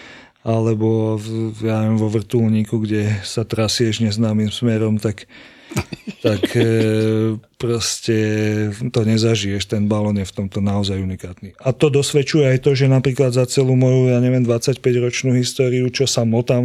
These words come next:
okolo balónov, som nemal jediný nejaký negatívny zážitok, čo do strachu alebo niečoho takéhoto na palube.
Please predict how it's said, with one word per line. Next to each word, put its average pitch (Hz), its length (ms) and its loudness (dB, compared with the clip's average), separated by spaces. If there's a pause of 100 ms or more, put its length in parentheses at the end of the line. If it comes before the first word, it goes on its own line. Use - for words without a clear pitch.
okolo 120 320 0
balónov, 123 480 2 (480)
som - 160 -2
nemal 127 320 4
jediný 127 480 4
nejaký 117 320 0
negatívny 131 640 2
zážitok, 123 560 0
čo 127 140 -2
do 110 100 -2
strachu 113 640 -2
alebo 113 320 2
niečoho 107 400 -2
takéhoto 107 540 -4
na 101 180 -2
palube. 95 400 -12